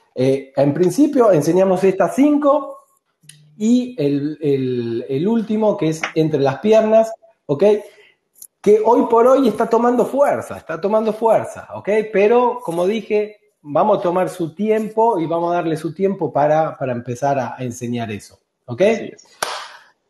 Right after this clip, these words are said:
Speaker 1: Ahora, eh, Charlie, te voy a decir otra cosa que para mí es más importante, ¿ok?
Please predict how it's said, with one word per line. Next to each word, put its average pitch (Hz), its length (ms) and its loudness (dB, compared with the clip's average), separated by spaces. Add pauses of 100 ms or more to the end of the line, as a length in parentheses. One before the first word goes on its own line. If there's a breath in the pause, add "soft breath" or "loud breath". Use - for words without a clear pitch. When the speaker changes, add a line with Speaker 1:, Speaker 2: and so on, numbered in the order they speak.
(140)
Speaker 1:
Ahora, 214 760 4
eh, 120 580 -4
Charlie, 202 400 -2
te - 140 -8
voy 160 140 -4
a 175 40 -6
decir 170 220 -6
otra 151 200 -6
cosa 165 240 -8
que 123 120 -8
para 123 200 -8
mí 165 280 -10
es 123 140 -10
más 139 200 -4
importante, 101 680 -12 (340)
¿ok? 107 120 -8